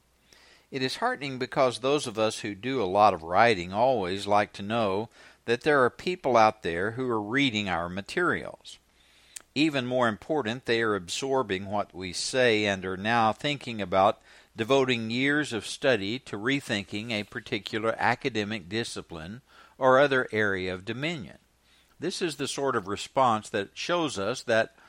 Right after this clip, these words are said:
we are saying, what we are saying is getting through to people. Yet such a letter is also disheartening. It points out to us that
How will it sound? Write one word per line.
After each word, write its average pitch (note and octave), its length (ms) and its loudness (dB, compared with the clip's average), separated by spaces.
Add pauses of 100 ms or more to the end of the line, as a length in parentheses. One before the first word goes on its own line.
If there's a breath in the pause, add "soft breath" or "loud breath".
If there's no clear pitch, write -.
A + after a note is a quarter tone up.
(600 soft breath)
we C#3+ 300 0
are A#2+ 160 8
saying, C3+ 600 0
what D#3+ 300 2
we C3 200 -2
are A2 80 0
saying A#2+ 420 -4
is A2 160 -6
getting F2 400 -8
through E3+ 320 -6
to G2 100 -6
people. - 460 -12 (880 soft breath)
Yet C#3+ 220 2
such A3+ 320 -2
a E3 80 -2
letter C#3 300 4
is A#2+ 180 -2 (120)
also C#3+ 460 2
disheartening. F#2+ 840 -6 (840)
It C3+ 180 -2
points G#3 340 -2
out A#2+ 420 8
to G2+ 200 -4
us G2 380 0
that G#2 380 2